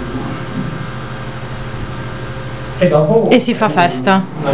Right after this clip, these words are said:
Speaker 1: grigliata, poi ognuno porta quello che, che vuole, insomma, è da organizzare, ecco, un po'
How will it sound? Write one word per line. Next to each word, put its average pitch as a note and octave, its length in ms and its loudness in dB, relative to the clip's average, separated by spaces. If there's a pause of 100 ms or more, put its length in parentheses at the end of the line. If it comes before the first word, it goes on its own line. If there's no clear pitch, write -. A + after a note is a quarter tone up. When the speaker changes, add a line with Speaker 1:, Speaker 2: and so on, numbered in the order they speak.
Speaker 1:
grigliata, D#3 1300 4
poi C#3+ 560 4 (200)
ognuno D#3 300 8
porta - 260 2
quello C3 280 4
che, B2+ 300 2
che B2+ 100 2
vuole, D#3 320 6
insomma, A2+ 340 0
è E3+ 120 2
da F3+ 80 6
organizzare, D#3+ 640 4
ecco, - 220 -2
un - 120 0
po' - 220 -2